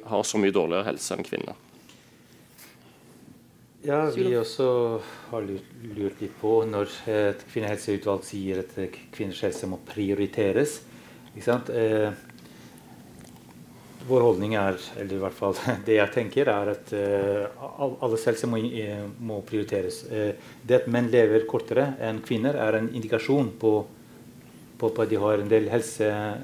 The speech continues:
Speaker 2: helseproblemer som må tas mer på alvor. Eh, og dette handler ikke bare om å gjø-, om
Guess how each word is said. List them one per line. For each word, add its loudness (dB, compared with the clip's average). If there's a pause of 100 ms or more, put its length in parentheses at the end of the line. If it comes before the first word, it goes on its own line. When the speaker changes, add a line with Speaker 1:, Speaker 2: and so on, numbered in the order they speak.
(120)
Speaker 2:
helseproblemer 0
som -4
må -4
tas 0 (300)
mer 2
på 0
alvor. 4 (500)
Eh, 4
og 0
dette 2
handler 0
ikke -6
bare 4
om 0 (140)
å -10
gjø-, 2
om -8